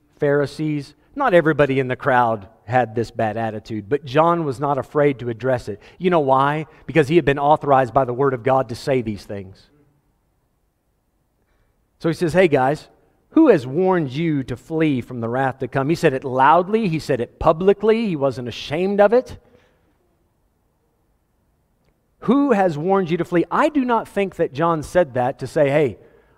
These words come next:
I'm John the Baptist, and I told you to flee, so you better take me seriously." I don't think that's what John meant. You know what I think he's saying? John stands up and says, "Thus saith the Lord."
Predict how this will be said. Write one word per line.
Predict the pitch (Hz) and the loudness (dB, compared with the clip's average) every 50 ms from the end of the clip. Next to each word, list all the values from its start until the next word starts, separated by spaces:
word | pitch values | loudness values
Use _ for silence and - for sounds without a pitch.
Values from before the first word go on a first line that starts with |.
| _ - | _ -2
I'm | 135 156 190 170 | 0 0 2 2
John | 151 156 147 139 131 | 2 2 2 2 0
the | 120 | 2
Baptist, | 131 139 139 131 - - 117 104 - | 4 4 4 4 2 -2 -8 -8 -8
and | 113 113 131 | -4 0 0
I | 156 160 | 0 0
told | 151 - 160 160 147 127 | 0 0 -2 -2 -2 -2
you | 139 131 | -4 -4
to | 123 | -4
flee, | 117 - 143 151 143 131 | -4 -2 -2 0 0 -2
so | - - | -2 -6
you | 117 113 131 160 | -8 -8 -4 -2
better | 151 147 127 117 | -2 -2 -2 -2
take | - 151 139 - - | -2 -2 -2 -2 -4
me | 131 123 | -6 -8
seriously." | 110 - 139 131 117 110 104 98 - 104 98 90 - _ _ _ _ | -6 -4 -4 -4 -2 -4 -4 -6 -8 -10 -14 -14 -14 _ _ _ _
I | - 160 | -2 0
don't | 175 185 175 | 0 0 0
think | - 190 160 | -2 -2 0
that's | - 160 147 - | 0 0 0 -2
what | 151 123 | -6 -6
John | 117 143 127 123 113 110 | -6 -4 -4 -4 -6 -8
meant. | 104 92 87 - _ _ _ _ _ _ _ _ _ _ _ _ _ _ _ _ _ _ _ _ _ _ _ _ _ | -10 -12 -14 -18 _ _ _ _ _ _ _ _ _ _ _ _ _ _ _ _ _ _ _ _ _ _ _ _ _
You | - 208 | -4 -4
know | 294 311 | -2 -2
what | 302 262 | -2 -2
I | 190 | -2
think | - 208 208 - | 0 -2 -2 -2
he's | 185 170 - | -4 -6 -4
saying? | - 180 185 190 214 226 208 - _ _ _ _ _ _ _ _ _ _ _ _ _ _ _ | -2 -2 -2 -2 -4 -8 -12 -16 _ _ _ _ _ _ _ _ _ _ _ _ _ _ _
John | - - 175 208 247 247 | -2 2 2 4 2 2
stands | 202 - - 180 170 156 135 | 0 0 0 0 0 2 2
up | 160 165 - | 2 2 0
and | 165 151 | -2 -6
says, | - 156 151 131 113 | -2 -2 -2 -2 0
"Thus | 110 156 165 165 - | 2 2 2 2 0
saith | - 170 156 151 139 139 | -2 0 0 0 0 -2
the | - 127 | -4 -6
Lord." | 117 113 135 151 131 98 90 - - | -4 -4 -4 -6 -6 -8 -12 -16 -20